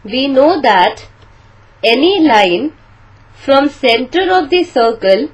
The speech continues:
to the point lying on the circle is equal to radius. So here O P and O M are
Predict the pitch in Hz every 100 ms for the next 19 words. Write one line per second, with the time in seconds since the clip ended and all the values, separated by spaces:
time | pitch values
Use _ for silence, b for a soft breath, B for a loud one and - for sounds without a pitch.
0 | - - _ _ - - - - 285 302
1 | 320 - 233 202 196 269 - - - -
2 | _ - 220 240 311 339 - 233 302 330
3 | 392 - 233 220 214 190 208 294 - _
4 | _ - - - - 285 - - 254 -
5 | 285 349 359 330 349 208 220 202 196 196
6 | 262 - - - - _ _ _ _ _
7 | _ - - - - - - 269 285 220
8 | 214 196 185 302 - - - - - _
9 | - - 277 349 - 233 190 240 - _
10 | _ - _ 226 254 294 - 214 311 320
11 | - 220 202 185 220 269 - - - -
12 | - - - - - - - - - -
13 | - - - - - - - 214